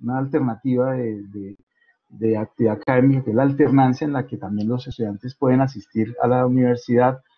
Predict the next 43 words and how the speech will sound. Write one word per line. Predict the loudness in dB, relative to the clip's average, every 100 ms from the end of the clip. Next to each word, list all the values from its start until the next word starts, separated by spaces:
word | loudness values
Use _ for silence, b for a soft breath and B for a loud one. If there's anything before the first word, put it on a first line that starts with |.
| _
a | -8 -8
sus | -8 -10
actividades | -10 -6 -2 0 -2
prácticas | -2 -2 -2 -8 -8 -10
exclusivamente. | -12 -12 -12 -2 0 2 2 0 -4 -10 _ _ _
Entonces, | 2 4 6
eso | 4 4
va, | 4 4
obviamente, | 2 2 2 0 -2
a |
mejorar | -4 -4 -6 -6
un | -10
poco | -12 -12 -12
esa, | -10 -12 -14
esa | -16 -18
percepción | -18 -20 -20 -8 -4 -4 -6 _ _ _ _ _
de | -6 -2
todo | -2
el | -2
contexto | -2 -4 -4 -2
educativo, | -2 -2 0 2 4 2 -2 -20 -8
debido | 0 2 4 2
a |
todo | 4 4
lo | 4
que | 0
nos | -8
tocó | -10 -16 -4 -2 0
de, | -2 -6
de, | -6 -4 -2 -4
de | -4 -2
un |
momento | 0 0 0 2
a | 2
otro | 0 -4 -4 -4 -6
establecer | -10 -8 -8 -8 -12 -8
para | -4
el | -4
desarrollo | -4 -10 -14 -4 0
de |
las | 0 -2
actividades | -10 -16 -10 -10 -10
académicas, | -6 0 2 0 -2 -10